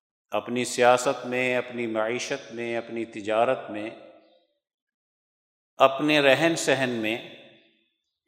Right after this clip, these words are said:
اپنی عبادات میں، اپنے اخلاقیات میں، وہ دین کو غالب نہیں کر رہا، دشمن کے نظام کو غالب کر رہا ہے،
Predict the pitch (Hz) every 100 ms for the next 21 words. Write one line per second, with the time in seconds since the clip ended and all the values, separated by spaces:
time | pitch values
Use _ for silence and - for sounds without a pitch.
0 | _ _ _ 117 123 151 151 135 135 127
1 | 127 127 135 147 156 - 131 131 131 135
2 | 139 139 131 127 123 127 127 120 123 139
3 | 120 110 104 - - - - - _ _
4 | _ _ _ _ _ _ _ _ _ _
5 | _ 101 131 165 127 143 180 180 190 156
6 | 151 151 147 139 131 120 107 95 92 -
7 | - - - - _ _ _ _ _ _
8 | _ _ _ _ _ _ _ _ _ _
9 | _ _ - 101 131 147 160 180 175 180
10 | 160 147 147 147 139 139 120 120 131 147
11 | - 110 107 101 95 90